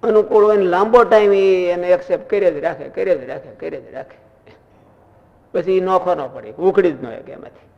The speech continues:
ગમતું હતું ને ચાલુ જ રહે. એટલે આ તો જાણે, એને જાણે મૂકે એટલે અંદર મણે ઉત્તર બાજુ તરત જ. એને બે ત્રણ દી એકવાર કાઢવાના. એટલે મહારાજે આ દેહ ભાવને જો ને એકાદશી કે એક દી મા-, પંદર દી બહુ ઊંડો ઉતરી ગયો તો એક દી તો કાઢો બહાર.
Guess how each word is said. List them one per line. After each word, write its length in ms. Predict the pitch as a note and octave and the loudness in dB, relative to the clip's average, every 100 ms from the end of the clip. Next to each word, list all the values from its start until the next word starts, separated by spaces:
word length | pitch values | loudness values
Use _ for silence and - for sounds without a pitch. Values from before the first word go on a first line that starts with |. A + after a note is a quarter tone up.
| _ _ _ _ - _ _ _ - | _ _ _ _ -20 _ _ _ -6
ગમતું 380 | E3+ C4+ - - | -2 -2 -4 -8
હતું 160 | - - | -8 -10
ને 60 | |
ચાલુ 220 | - - E4+ | -8 -10 -12
જ 80 | - | -20
રહે. 160 | - _ _ _ _ _ _ _ _ | -20 _ _ _ _ _ _ _ _
એટલે 160 | A3 D3+ | -6 -6
આ 60 | |
તો 140 | D3+ G#3+ | -4 -6
જાણે, 200 | G#3 E3 | -6 -6
એને 180 | E3+ E3 | -8 -4
જાણે 440 | F3+ F3+ F3+ E3 - - _ _ _ | -2 -2 -4 -6 -12 -20 _ _ _
મૂકે 440 | F#3 D3+ E3+ F#3 F#3 | -8 -4 -2 2 4
એટલે 200 | F3 F3 | 4 4
અંદર 300 | F3 F#3 F3+ | 2 0 0
મણે 220 | F#3 G#3+ | 0 2
ઉત્તર 360 | F#3+ G3+ F3 | 2 2 0
બાજુ 200 | C#3 B2+ - | -2 -6 -8
તરત 280 | - - | -16 -18
જ. 40 | - _ _ _ _ _ _ _ _ _ _ _ _ _ _ _ _ | -20 _ _ _ _ _ _ _ _ _ _ _ _ _ _ _ _
એને 160 | - E3+ | -14 0
બે 120 | E3+ | 2
ત્રણ 200 | E3+ F#3+ | 2 -2
દી 160 | F3 F3 | 2 4
એકવાર 280 | E3+ E3+ D3 | 4 2 2
કાઢવાના. 420 | F3+ D#3+ D3 C#3 | 0 0 -4 -6
એટલે 160 | C#3 | -10
મહારાજે 400 | D3 E3 D#3+ D3+ C#3+ - - - _ - | -4 -2 -2 -4 -10 -16 -20 -20 _ -12
આ 40 | |
દેહ 300 | D#3+ F3 F3 | 0 4 4
ભાવને 400 | E3+ E3 E3 D#3+ | 6 4 4 -2
જો 140 | F3+ | -4
ને 80 | D#3 | -2
એકાદશી 520 | G3+ - F3+ D#3+ D#3 | 0 0 0 -2 -6
કે 140 | D#3 E3 | -6 -4
એક 160 | D#3+ | -4
દી 140 | D#3+ D#3+ | -6 -10
મા-, 340 | D3 - - - - - | -10 -10 -12 -18 -10 -4
પંદર 260 | F3+ F3+ | 2 2
દી 160 | F3+ F3 | 4 2
બહુ 300 | F3 F#3 F3+ | 4 4 4
ઊંડો 220 | F3 F3 | 4 4
ઉતરી 220 | F3+ F#3+ | 2 -2
ગયો 140 | F3 E3 | 0 0
તો 60 | |
એક 180 | E3+ F3 | 0 -2
દી 100 | E3+ | -4
તો 100 | E3 | -4
કાઢો 260 | F#3 A3+ F#3+ | -4 -4 -6
બહાર. 340 | F3+ - | -10 -10